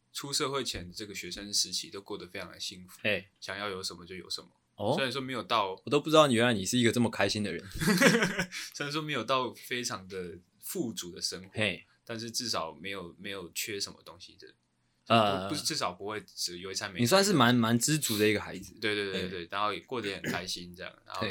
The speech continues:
Speaker 1: 常常跟朋友出去玩。
Speaker 2: 嘿。嘿。
Speaker 1: 那出社会之后就可以很明显感受到那个落差，
Speaker 2: 嘿。
Speaker 1: 那个是工作给你的压力啊，主管给你的压力啊，
Speaker 2: 嗯。
Speaker 1: 然后跟你可能不能随时随地想要去哪里玩就去哪里玩，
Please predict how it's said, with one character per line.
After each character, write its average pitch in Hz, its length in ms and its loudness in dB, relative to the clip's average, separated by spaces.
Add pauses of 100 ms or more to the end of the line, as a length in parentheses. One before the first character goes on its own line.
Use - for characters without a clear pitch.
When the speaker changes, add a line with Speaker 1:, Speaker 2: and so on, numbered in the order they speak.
Speaker 1:
常 92 160 -12
常 90 100 -14
跟 92 80 -16
朋 98 100 -14
友 90 60 -12
出 104 100 -16
去 131 100 -14
玩。 87 220 -6 (120)
Speaker 2:
嘿。 104 160 0
嘿。 - 60 -8 (560)
Speaker 1:
那 107 300 -2 (120)
出 156 180 -4
社 143 180 0
会 135 140 -4
之 113 140 -2
后 110 160 -4
就 104 180 -8 (300)
可 113 160 -8
以 110 120 -4
很 104 140 -10
明 92 160 -10
显 92 160 -6
感 82 160 -10
受 90 160 -6
到 92 140 -8
那 95 120 -12
个 85 200 -12
落 120 280 -8
差， - 480 -4
Speaker 2:
嘿。 113 240 2 (120)
Speaker 1:
那 110 100 -14
个 95 260 -14
是 - 300 -6
工 110 180 -10
作 110 140 -10
给 92 140 -10
你 85 100 -10
的 87 120 -10
压 90 200 -6
力 90 220 -12
啊， 87 320 -12 (100)
主 107 100 -12
管 101 160 -8
给 92 120 -12
你 87 100 -12
的 85 60 -14
压 90 180 -12
力 90 180 -14
啊， - 240 -14 (120)
Speaker 2:
嗯。 92 200 -6 (120)
Speaker 1:
然 90 80 -16
后 92 120 -10
跟 95 240 -10
你 92 140 -14
可 90 180 -18
能 90 220 -16
不 131 160 -14
能 101 160 -8
随 95 160 -6
时 101 80 -6
随 92 180 -6
地 107 120 -8
想 87 160 -6
要 92 60 -14
去 113 120 -12
哪 98 120 -8
里 90 100 -10
玩 90 160 -18
就 90 80 -16
去 95 160 -14
哪 90 80 -16
里 90 100 -14
玩， - 160 -18